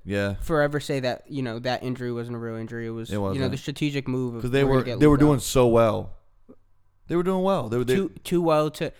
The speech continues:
Speaker 2: not well enough to win, but not bad enough
Speaker 1: No,
Speaker 2: to make
Speaker 1: they were
Speaker 2: any
Speaker 1: the fourth
Speaker 2: drastic
Speaker 1: seed.
Speaker 2: moves.
Speaker 1: They were the four-, yeah, I mean,
Speaker 2: Mm-hmm.
Speaker 1: they were in the fourth seed in,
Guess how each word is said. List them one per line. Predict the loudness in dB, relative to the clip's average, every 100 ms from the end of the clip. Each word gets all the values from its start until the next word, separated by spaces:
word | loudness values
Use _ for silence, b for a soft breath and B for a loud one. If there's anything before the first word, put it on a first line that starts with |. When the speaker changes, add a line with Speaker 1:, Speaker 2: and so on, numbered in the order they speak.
| b -6
Speaker 2:
not | -2 0 0
well | 0
enough | -2 -4 -6
to | -6
win, | -4 -4
but | -4
not | -2 -2 -4 -12 -20 -8
bad | -4 -2 -2
enough | -4 4
Speaker 1:
No, | 6
Speaker 2:
to | 8
make | 8
Speaker 1:
they |
were | 8
Speaker 2:
any | 6
Speaker 1:
the | 8
fourth | 8 6
Speaker 2:
drastic | 2
Speaker 1:
seed. | -2
Speaker 2:
moves. | 2
Speaker 1:
They | 4
were | 4
the | 2
four-, | -2 2
yeah, | 2
I |
mean, | 2 2
Speaker 2:
Mm-hmm. |
Speaker 1:
they | 2
were | 0
in |
the | 0
fourth | 0 0 0
seed | -4
in, | -6